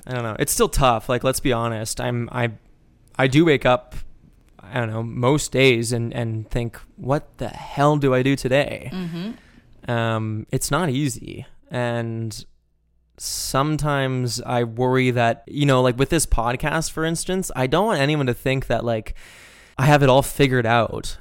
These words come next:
Speaker 1: I've never wanted, like, on this podcast, sometimes we talk like we have things figured out. I don't have things figured out.
Speaker 2: No.
Speaker 1: <laughs> I wanna make that
Speaker 2: Nor,
Speaker 1: clear.
Speaker 2: nor me.
Speaker 1: <laughs>
Speaker 2: <laughs> Yeah, but I, and I think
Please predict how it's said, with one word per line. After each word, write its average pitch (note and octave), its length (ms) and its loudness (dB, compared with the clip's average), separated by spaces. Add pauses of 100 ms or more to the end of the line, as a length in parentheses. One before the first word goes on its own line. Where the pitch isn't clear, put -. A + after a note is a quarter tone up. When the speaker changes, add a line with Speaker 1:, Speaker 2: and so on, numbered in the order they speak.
(140)
Speaker 1:
I've C#3+ 140 4
never D3+ 320 4
wanted, B2+ 560 2
like, C3 320 0
on C#3 160 0
this D#3 160 0
podcast, C#3 460 2
sometimes D#3 360 -2
we C3 100 -2
talk A#2+ 360 0
like C3+ 140 -2
we C#3+ 100 -2
have A#2 220 -2
things C3 260 -4
figured B2 280 0
out. A#2+ 260 -2
I F3+ 160 4
don't C#3+ 300 2
have B2 220 -2
things B2 300 -2
figured A2+ 340 -4
out. A#2+ 320 -4
Speaker 2:
No. D#3 360 -8 (160)
Speaker 1:
<laughs> - 180 -4
I C#3 140 2
wanna E3+ 240 4
make D#3+ 180 4
that C#3 140 6
Speaker 2:
Nor, F#3+ 220 0
Speaker 1:
clear. F3+ 300 2
Speaker 2:
nor F3 320 -4
me. D#3+ 400 -8
Speaker 1:
<laughs> A3+ 800 -4
Speaker 2:
<laughs> - 0 - (1120)
Yeah, B3 420 -4
but F#3+ 140 0
I, G#3 140 6 (180)
and F#3+ 160 0
I G3 80 0
think G#3 380 -6